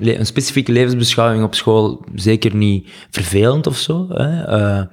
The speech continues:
maar ik denk dat dat eerder facultatief moet zijn en dat je vooral moet inzetten op een gemeenschappelijke sokkel van, van, ja, een stukje kennis, een stukje empathie ook in elka-, in, in, en dat je net beter is om mensen over elkaar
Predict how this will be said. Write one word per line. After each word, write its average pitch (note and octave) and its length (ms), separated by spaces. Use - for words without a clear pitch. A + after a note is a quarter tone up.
maar G#2 180
ik G2 140
denk G#2+ 160
dat G2 120
dat - 220
eerder A#2 260
facultatief A2+ 680
moet B2+ 140
zijn A#2+ 200
en A2 100
dat G#2 80
je G2 100
vooral G2+ 220
moet A2 180
inzetten A#2+ 300
op A2 60
een G2+ 100
gemeenschappelijke G#2 680
sokkel A#2 420
van, G2 380
van, F#2 600
ja, - 140
een A#2 80
stukje - 320
kennis, A#2+ 460
een G#2+ 60
stukje G2+ 460
empathie B2 520
ook B2 220
in - 100
elka-, G#2 280
in, G#2 300
in, G#2+ 340
en G2+ 180
dat G2 100
je G2 160
net G#2+ 420
beter B2+ 260
is A#2 80
om A2 100
mensen G#2 420
over G#2+ 220
elkaar A#2 800